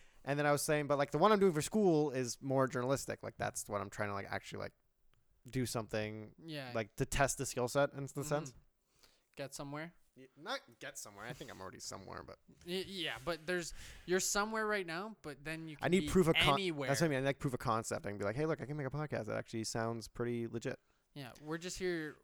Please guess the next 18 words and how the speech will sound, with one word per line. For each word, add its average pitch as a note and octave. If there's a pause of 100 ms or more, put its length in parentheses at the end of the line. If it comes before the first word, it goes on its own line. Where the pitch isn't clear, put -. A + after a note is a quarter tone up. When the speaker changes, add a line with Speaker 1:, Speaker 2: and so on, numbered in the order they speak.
(120)
Speaker 1:
I B2+
can, C#3+
Speaker 2:
weeding F#3
out F3+
the D#3+
Speaker 1:
I -
can G#3+
show, A#3
I F3+
can G3
Speaker 2:
thorns. F#3
Speaker 1:
show A3+
some E3+
of D#3+
these B2+
episodes -
to -
people, A2